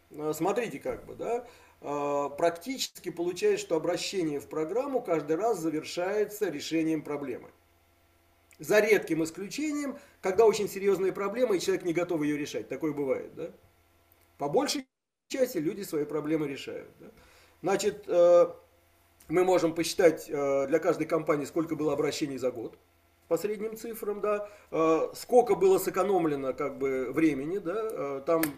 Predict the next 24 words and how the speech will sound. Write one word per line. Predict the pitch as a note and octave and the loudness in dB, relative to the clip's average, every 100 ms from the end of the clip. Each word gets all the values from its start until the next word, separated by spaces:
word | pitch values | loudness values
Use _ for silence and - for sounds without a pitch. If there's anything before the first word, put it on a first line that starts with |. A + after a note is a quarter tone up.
| - - C3+ | -12 -20 -4
были | D#3+ | -2
данные | D#3+ F3 E3 D#3 | 2 4 4 0
предварительно, | D3+ C#3+ D#3 F3 - | -2 -2 -2 -2 -6
что | C#3+ | -10
там | C#3+ | -8
тридцать | C3 D#3 D#3 D3 | -8 -10 -8 -4
девять | D3 B2+ A#2+ | -2 -2 -8
часов | - A#2 | -10 -10
где-то | A#2 A2 A#2 A2+ A2 A2 A2+ A#2 | -10 -10 -8 -8 -10 -16 -18 -8
времени, | C#3+ E3+ A3 A3+ A3 - | 0 0 0 -4 -4 -10
э, | F#3+ E3 E3 E3 E3+ E3 - - - | -10 -6 -2 0 -2 -4 -14 -20 -8
экономится, | D#3+ F3 F3+ F#3 F3 E3+ - E3 | -6 0 2 2 -2 -6 -8 -6
да, | G3+ A3 - - - | -6 -8 -12 -20 -2
посчитать | F#3 G#3 B3 B3 | 0 2 2 2
стоимость | A#3+ A#3 F#3+ F3 E3 F#3+ | 2 6 8 6 2 0
этого | F3 F3 | 2 2
времени, | D#3 C#3+ B2+ A#2+ E3 B3 - _ _ _ _ _ _ _ _ _ _ _ - | 2 0 -4 -6 -10 -14 -20 _ _ _ _ _ _ _ _ _ _ _ -6
да, | F3+ C4 | -2 0
и | A#3 | -2
сравнить | C4+ C4+ C#4+ C#4 | 0 0 0 2
со | C#4 | 0
стоимостью | C4+ C4+ B3+ B3+ B3+ | 0 0 0 -2 -4
этой | B3+ | -4
программы. | A#3+ A#3+ G#3 A2+ | -4 -2 -4 -6